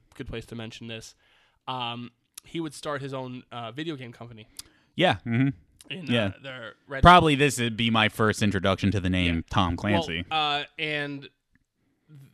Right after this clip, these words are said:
Speaker 1: his, one of his things was, like, with the Rainbow Six games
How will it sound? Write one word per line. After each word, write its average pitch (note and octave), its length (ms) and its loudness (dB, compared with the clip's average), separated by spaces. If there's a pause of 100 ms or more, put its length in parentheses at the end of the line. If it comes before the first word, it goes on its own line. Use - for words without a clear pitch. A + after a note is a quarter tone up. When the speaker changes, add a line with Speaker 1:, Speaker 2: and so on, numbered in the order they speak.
(160)
Speaker 1:
his, C#3 300 -8 (140)
one F3+ 140 -6
of F3+ 80 -4
his D3 100 -6
things C4 240 -8
was, E3+ 100 -10
like, C#3+ 200 -8
with C3 180 -8
the B2 360 -6
Rainbow C3+ 280 -10
Six A#2+ 260 -16
games C#3 720 -12